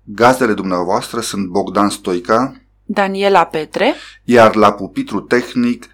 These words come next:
Speaker 1: Sergiu Badea.
Speaker 2: Să ascultăm împreună textul de memorat care se găsește la Apocalipsa, capitolul doisprezece, cu versetul șapte și opt.
Speaker 1: „Și în cer s-a făcut un război. Mihail și îngerii lui s-au luptat cu Balaurul.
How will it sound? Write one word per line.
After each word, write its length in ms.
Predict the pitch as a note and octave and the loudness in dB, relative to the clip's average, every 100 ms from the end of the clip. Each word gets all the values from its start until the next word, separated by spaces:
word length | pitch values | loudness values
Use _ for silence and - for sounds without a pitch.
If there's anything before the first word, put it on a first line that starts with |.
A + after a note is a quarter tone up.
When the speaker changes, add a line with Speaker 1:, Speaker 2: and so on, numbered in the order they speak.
| _ | _
Speaker 1:
Sergiu 480 | - B2+ A2+ G2+ G#2+ | -4 0 0 0 4
Badea. 480 | G#2 F2+ E2 - _ _ _ _ _ _ _ _ _ _ _ _ _ _ - | 6 6 0 -6 _ _ _ _ _ _ _ _ _ _ _ _ _ _ -10
Speaker 2:
Să 160 | - | -6
ascultăm 500 | A#3 - A#3+ A#3 D4 | -4 -4 -4 0 4
împreună 480 | D4+ C4 A3+ B3 A#3+ | 4 2 2 2 0
textul 420 | A#3+ A#3 - B3 | 0 -6 -4 -2
de 100 | A3 | 0
memorat 600 | A#3 G#3 F3+ E3 E3 F#3+ | 0 0 -2 0 0 -2
care 240 | - A#3 A3 | 0 0 0
se 160 | A#3 | -2
găsește 460 | G#3 A3 C4 C4 C4+ | -2 -2 -4 0 0
la 140 | A#3+ | 2
Apocalipsa, 760 | G#3 G3+ G3+ F3+ F3+ - - A#3 | 2 0 0 0 -2 -2 0 0
capitolul 640 | G#3 G3+ G#3 G3+ F3+ E3 D#3+ | 0 -2 -4 -6 -6 -8 -4
doisprezece, 760 | F3+ F#3+ - A3 A#3+ B3 C4+ | -4 -4 -6 -4 -4 -2 -4
cu 120 | C4+ | -4
versetul 540 | G#3+ G3 F#3+ A3+ - F3 | -6 -6 -4 -6 -6 -6
șapte 460 | - G3 G3 - | -2 -2 -4 -6
și 180 | G#3 - | -4 -4
opt. 420 | G3 D#3 - - _ _ _ _ _ _ _ _ _ _ _ _ | -4 -6 -10 -20 _ _ _ _ _ _ _ _ _ _ _ _
Speaker 1:
„Și 240 | - E3+ | -2 0
în 60 | G3+ | 2
cer 400 | A2+ G#2+ - _ _ _ | 2 0 -2 _ _ _
s-a 220 | - C3 | -2 0
făcut 260 | F#3+ D#3 | 2 0
un 120 | D#3 D3 | -2 0
război. 540 | D3 A2 F#2+ F2 - _ _ _ | -2 0 -2 -2 -10 _ _ _
Mihail 540 | - A2 G#2+ G#2+ B2 D#3+ | -2 0 0 2 2 2
și 180 | - | 0
îngerii 360 | G#2 A2 F#2 E2 | 0 -2 -2 -6
lui 200 | E2 A2 | -4 -6
s-au 180 | G#2+ F#2 | -2 -2
luptat 340 | F2+ - G#2+ | 0 -2 -2
cu 140 | - F#2+ | -2 0
Balaurul. 680 | F#2+ G2 F2 D#2+ - - | 4 6 4 0 -10 -18